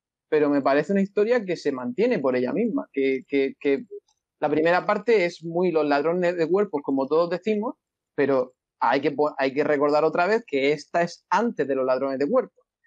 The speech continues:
Entonces, los ladrones de cuerpos sería l-, Invasores de Marte bien hecha, por así decirlo, pero esta va antes. Entonces es como para le-, para la, o sea, si tú vas al cine en el cincuenta y tres, yo creo que te parece muy original.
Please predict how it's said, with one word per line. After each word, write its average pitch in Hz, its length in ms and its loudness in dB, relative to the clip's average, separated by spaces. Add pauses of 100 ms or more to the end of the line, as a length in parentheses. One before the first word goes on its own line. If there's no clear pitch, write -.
(120)
Entonces, 156 480 -4
los 151 200 2
ladrones 160 360 4
de 185 80 0
cuerpos 208 380 -2
sería 185 420 0 (400)
l-, 170 280 2 (200)
Invasores 175 520 0
de 180 80 0
Marte 185 320 0
bien 170 220 0
hecha, 233 260 -2
por 135 140 -2
así 147 220 -2
decirlo, 131 440 -2
pero 135 280 -2
esta 170 260 -2
va 151 240 -2 (100)
antes. 120 300 -6 (640)
Entonces 175 640 -2
es 185 400 -2
como 147 680 0
para 156 160 2
le-, 156 160 2
para 156 200 0
la, 156 100 0
o - 80 -14
sea, 160 140 -2
si 170 160 -4
tú 190 80 0
vas 214 120 0
al 196 120 0
cine 208 200 -2
en 147 80 0
el 143 80 -2
cincuenta 147 360 0
y 147 60 -2
tres, 226 360 -2 (920)
yo 160 260 -2
creo 226 220 2
que 190 80 0
te 151 100 0
parece 170 300 -2
muy 170 180 -2
original. 147 380 -4